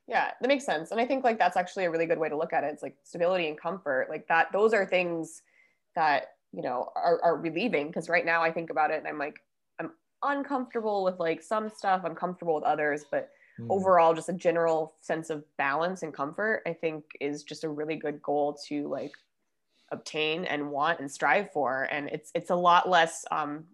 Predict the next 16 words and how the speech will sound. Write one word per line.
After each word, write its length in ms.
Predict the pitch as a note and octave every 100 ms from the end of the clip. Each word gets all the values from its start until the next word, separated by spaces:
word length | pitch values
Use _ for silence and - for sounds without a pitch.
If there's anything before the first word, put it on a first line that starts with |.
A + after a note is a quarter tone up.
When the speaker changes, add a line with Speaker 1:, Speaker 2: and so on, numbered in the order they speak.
| _
Speaker 1:
frustrating, 760 | A#3+ A3+ A3+ G#3 F#3+ F3+ E3+ -
depressing, 680 | F3 - F3 - F3 D#3 D#3+ _ - -
and 160 | E3 F3
diminishing 840 | D#3+ D#3+ F#3+ F#3 - C3+ B2 F3+ _ _ _ _ -
than 380 | F3 D3+ D3+ C3
just 160 | D#3+
Speaker 2:
Mm-hmm. 40 | D3+
Speaker 1:
focusing 380 | E3 D#3+ D#3 C#3
on 80 |
a 60 | C3+
number. 400 | D#3+ D3 - F#3+ _ _ _ _ _ -
Speaker 2:
Yeah. 240 | G2 C#2+ _ _ _ _ _ _ _ _ - - -
Because, 440 | G3 A3 G3 -
like, 160 | F3+ -
s-, 120 | - - -
success 560 | - - G#3+ A#3+ -